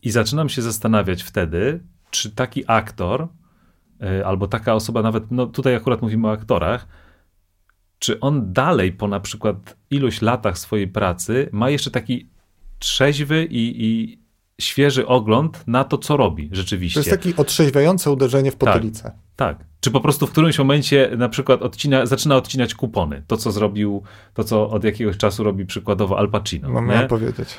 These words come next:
Speaker 1: Yy, chociaż
Speaker 2: Który ma
Speaker 1: za-
Speaker 2: świetne role, tak dodajmy, no.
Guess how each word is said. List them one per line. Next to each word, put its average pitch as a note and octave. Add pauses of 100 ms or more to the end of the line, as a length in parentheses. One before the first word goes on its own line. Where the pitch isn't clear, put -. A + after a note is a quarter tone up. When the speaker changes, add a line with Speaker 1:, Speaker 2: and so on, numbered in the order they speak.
Speaker 1:
Yy, G#2
chociaż -
Speaker 2:
Który E3
ma E3+
Speaker 1:
za- -
Speaker 2:
świetne G#3
role, C#3
tak B2
dodajmy, A2+
no. A#2